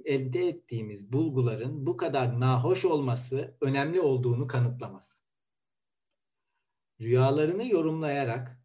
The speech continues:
bu tür arzu giderici amaçlar yüklediğimiz kişilerin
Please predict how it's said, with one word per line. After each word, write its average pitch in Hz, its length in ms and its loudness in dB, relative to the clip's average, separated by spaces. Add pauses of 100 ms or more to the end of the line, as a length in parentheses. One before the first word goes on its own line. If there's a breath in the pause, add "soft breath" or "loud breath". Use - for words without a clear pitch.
bu 196 180 4
tür 185 260 -2
arzu 143 400 0
giderici 143 460 -2
amaçlar 143 500 -4
yüklediğimiz 123 640 -4
kişilerin 123 600 -10